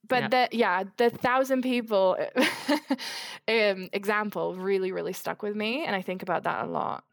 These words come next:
Speaker 2: I love that. And I think
Speaker 1: Yeah.
Speaker 2: that that is something that so many people can apply to their lives in so many different ways. And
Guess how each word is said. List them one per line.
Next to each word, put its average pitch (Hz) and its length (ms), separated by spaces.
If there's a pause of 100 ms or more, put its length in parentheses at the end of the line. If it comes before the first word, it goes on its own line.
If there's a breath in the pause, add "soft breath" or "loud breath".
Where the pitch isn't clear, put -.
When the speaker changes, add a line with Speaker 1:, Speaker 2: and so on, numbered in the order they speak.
(1400 soft breath)
Speaker 2:
I 156 280
love 131 280
that. 143 520
And 147 100
I 143 100
think 214 240
Speaker 1:
Yeah. 190 260
Speaker 2:
that 127 340
that 139 80
is 143 120
something 139 400
that - 220
so 143 320
many 139 200
people 139 220
can 151 120
apply 135 300
to 139 60
their 135 140
lives 123 360
in 131 240 (100)
so 143 500
many 143 240
different 143 240
ways. 123 320
And 123 260